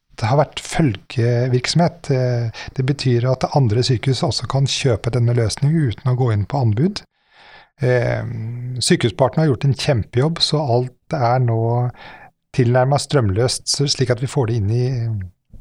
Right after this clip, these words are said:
journalsystemet. Det som også er litt, eh, jeg er litt stolt av, er at vi har klart å få dette til dynamisk. Det betyr at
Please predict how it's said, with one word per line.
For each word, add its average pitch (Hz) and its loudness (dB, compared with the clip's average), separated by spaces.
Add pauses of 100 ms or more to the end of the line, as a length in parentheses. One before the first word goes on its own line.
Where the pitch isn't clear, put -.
(360)
journalsystemet. 127 0 (520)
Det 135 2
som - 0
også 135 0
er 120 0
litt, - -4
eh, 123 -2
jeg 139 2
er 147 4
litt 156 0
stolt - -2
av, 214 2
er 120 -6
at 113 -6
vi 139 0
har 131 -2
klart - -2
å 120 -8
få 131 0
dette 113 -2
til 127 0 (160)
dynamisk. 120 2
Det 120 0
betyr 117 0
at - -4